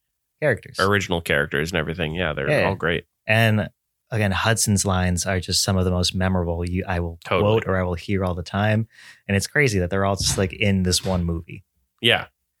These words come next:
Speaker 2: Yeah, I feel like this movie's quoted more than the first one.
Speaker 1: Absolutely.
Speaker 2: Bill Paxton definitely brings this up like a whole star.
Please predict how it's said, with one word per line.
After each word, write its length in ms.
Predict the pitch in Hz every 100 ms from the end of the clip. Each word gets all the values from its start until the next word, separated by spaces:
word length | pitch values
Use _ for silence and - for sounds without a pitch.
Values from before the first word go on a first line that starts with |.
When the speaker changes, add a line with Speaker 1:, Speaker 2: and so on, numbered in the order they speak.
| _ _
Speaker 2:
Yeah, 160 | 131 101
I 60 |
feel 160 | 104 139
like 280 | 151 151 -
this 260 | 110 143 -
movie's 300 | 160 160 131
quoted 560 | - 107 113 110 87
more 400 | 95 90 90 87
than 160 | 85 76
the 80 | 82
first 320 | 76 80 -
one. 160 | - -
Speaker 1:
Absolutely. 760 | 135 139 - 123 120 - - - _ 127
Speaker 2:
Bill 120 | 143
Paxton 320 | 175 170 117
definitely 300 | 113 110 98
brings 280 | 87 90 87
this 160 | 87
up 200 | 87 80 -
like 120 | 80
a 60 | 80
whole 240 | 80 73
star. 400 | - - 65 -